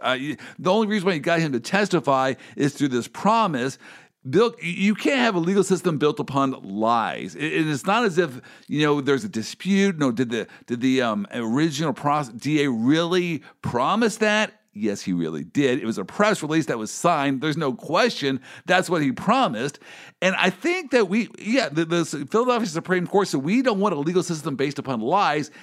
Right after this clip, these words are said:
Bill Cosby was entitled to rely on that. Okay, and we get that. And that's what's gonna end up being the, the ruling here.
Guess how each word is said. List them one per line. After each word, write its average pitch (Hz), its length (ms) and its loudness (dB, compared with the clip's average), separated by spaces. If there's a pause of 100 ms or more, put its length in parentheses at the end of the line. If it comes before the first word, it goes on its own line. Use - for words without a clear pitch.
(380)
Bill 220 200 4
Cosby 220 460 0
was 165 200 0
entitled 165 540 -2
to 143 120 -6
rely 170 460 2
on 123 200 0
that. 73 280 -8 (180)
Okay, 208 580 0 (200)
and 156 160 -6
we 185 80 2
get 220 240 -2
that. 90 120 -6
And 113 80 -8
that's 151 140 -2
what's 170 200 -4
gonna 185 160 -2
end 175 160 -2
up 156 120 0
being 156 200 0
the, 143 80 2
the 127 160 -2
ruling 180 500 0
here. 110 340 -6